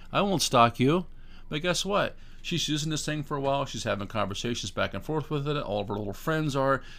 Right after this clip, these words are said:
It's a new fun thing. It's a new, it's a new kind of TikTok, you know. It's that sort of thing amongst these little kids. Then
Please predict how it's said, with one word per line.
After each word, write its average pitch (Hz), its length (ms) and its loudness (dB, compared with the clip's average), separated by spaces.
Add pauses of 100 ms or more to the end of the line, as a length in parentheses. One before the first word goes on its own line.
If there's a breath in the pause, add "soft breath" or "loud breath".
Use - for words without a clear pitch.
It's 127 200 -2
a 123 80 0
new 101 160 0
fun 98 260 -4
thing. 131 420 0
It's 107 220 -4
a 107 60 0
new, 107 280 0 (280 loud breath)
it's - 180 -2
a 123 80 0
new 120 180 4
kind 120 220 0
of 95 160 -4
TikTok, - 600 -2
you 110 60 -2
know. 104 200 -2
It's 110 100 -4
that 139 240 -2
sort 147 220 -4
of - 80 -6
thing 135 160 -2
amongst 120 280 0
these 107 140 -2
little 104 140 -4
kids. 160 360 -4 (1200 loud breath)
Then 233 400 2